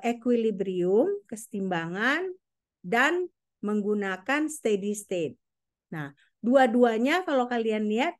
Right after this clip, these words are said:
menghasilkan laju reaksi yang sama.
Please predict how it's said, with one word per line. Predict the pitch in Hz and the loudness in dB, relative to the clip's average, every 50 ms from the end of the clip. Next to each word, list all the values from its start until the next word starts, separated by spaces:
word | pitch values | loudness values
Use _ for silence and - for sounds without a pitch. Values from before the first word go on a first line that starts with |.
| _ _ _ _ _ | _ _ _ _ _
menghasilkan | - 240 247 247 240 233 262 220 226 226 - - 220 196 190 185 - - 240 247 277 311 359 381 370 _ _ _ _ _ _ _ _ _ _ _ _ | -2 0 0 0 0 0 -2 -2 -2 -4 -4 -2 -2 -2 -2 -4 -4 -2 2 2 2 2 2 -2 -6 _ _ _ _ _ _ _ _ _ _ _ _
laju | - 233 233 220 202 190 185 214 277 320 | -2 0 2 2 0 0 0 0 0 2
reaksi | 311 269 220 196 185 - - - - 277 277 | 2 2 2 2 0 -2 -6 -6 -4 -2 -2
yang | 247 220 226 | -2 -4 -6
sama. | 226 226 233 226 247 247 240 226 196 165 156 147 165 | -8 -8 -6 -4 -2 -2 -2 -2 -4 -6 -10 -10 -12